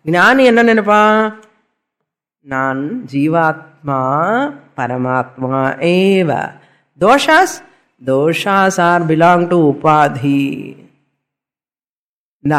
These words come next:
ஹால்ல இந்த ஸ்பேஸ்ன்னு யாராவது பொல்யூட் பண்ண முடியுமா? பண்ண முடியாது. அதே மாதிரி இந்த பாடி மைண்ட் காம்ப்ளெக்ஸுக்கு தோஷம் இன்எவிட்டபிள், ஆத்மால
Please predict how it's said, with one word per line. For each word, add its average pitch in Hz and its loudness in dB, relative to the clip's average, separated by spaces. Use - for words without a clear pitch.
ஹால்ல 208 2
இந்த 156 2
ஸ்பேஸ்ன்னு 214 0
யாராவது 180 0
பொல்யூட் 202 0
பண்ண 170 -2
முடியுமா? 156 -4
பண்ண 131 -6
முடியாது. - -18
அதே 143 -2
மாதிரி 165 -2
இந்த 135 -2
பாடி 165 0
மைண்ட் 185 0
காம்ப்ளெக்ஸுக்கு 165 -2
தோஷம் 247 0
இன்எவிட்டபிள், 175 4
ஆத்மால 262 2